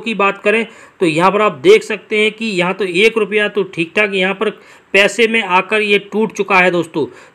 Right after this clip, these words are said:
तो फिलहाल दोस्तों लूना की जो कंडीशन है और लूना के जितने भी हमारे क्रिप्टो इन्वेस्टर हैं उनके लिए ये बहुत, फिलहाल दोस्तों यहाँ पर आप देख सकते हैं कि लूना कॉइन में कितनी बड़ी गिरावट देखने को मिली है। फिलहाल इतना बड़ा जो इस समय मार्केट में गिरावट आई है वो किसी कॉइन में नहीं है,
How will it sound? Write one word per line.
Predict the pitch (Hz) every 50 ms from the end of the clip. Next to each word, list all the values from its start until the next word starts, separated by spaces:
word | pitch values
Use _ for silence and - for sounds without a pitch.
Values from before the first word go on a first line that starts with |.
| _
तो | - 196
फिलहाल | 180 - 175 170 185 220 254
दोस्तों | 233 226 214 226 - 240 196
लूना | 156 156 170 190 214 226
की | 233 233 240 226
जो | 214 226
कंडीशन | 214 - 208 196 196 202 220 214 - 226 214 220
है |
और | 226 226 226 220
लूना | 170 143 151 170 190 220 220
के | - 226 208
जितने | 196 180 190 214
भी | 214 220
हमारे | 208 208 202 208 208 208
क्रिप्टो | 202 - 196 - - 214
इन्वेस्टर | 208 196 185 190 202 190 - - 226 208
हैं | 220 214
उनके | 190 196 202 190 - 226
लिए | 220 196 196 208 220
ये | 214 208 208
बहुत, | 190 151 143 165 196 170 160 156
फिलहाल | 170 175 190 220 240
दोस्तों | 220 254 247 247 - 262
यहाँ | 226 175 170 180 180 196
पर | - 254 233
आप | 233 233 190
देख | 151 151 202 233 220
सकते | - 240 - - - 233
हैं | 226 226
कि | 214 233 226
लूना | 180 160 170 202 226 247 277 277
कॉइन | 277 - 233 214 220 226
में | 233 233 226
कितनी | - - 247 247 - - 285 302 320 330 330 269
बड़ी | 185 170 214 226 262 262
गिरावट | 196 165 196 202 208 208 214 226 202 180
देखने | 170 190 202 196 202 208 220 214
को | 220 226 214
मिली | 180 151 165 190 240 262 226
है। | 220 247 233 233 - - - - _ _
फिलहाल | - 202 214 226 254 262 254 254 202
इतना | 185 - 202 233 262 254
बड़ा | 208 190 214 220 226 233
जो | 208 185 220 220 220 226 233 226 233 - 180
इस | 190 180 165 -
समय | - 208 208 220 220 214
मार्केट | 196 196 196 185 - 220 196 220
में | 220 220 190
गिरावट | 175 180 185 190 214 220 214 208
आई | 175 180 208 220 202
है | 220 226
वो | 202 208 226
किसी | 220 - - 202 - - 247 247
कॉइन | 247 - 220 214 220 220 226
में | 226 220
नहीं | 185 165 165 156 196 269 269
है, | 220 233 247 247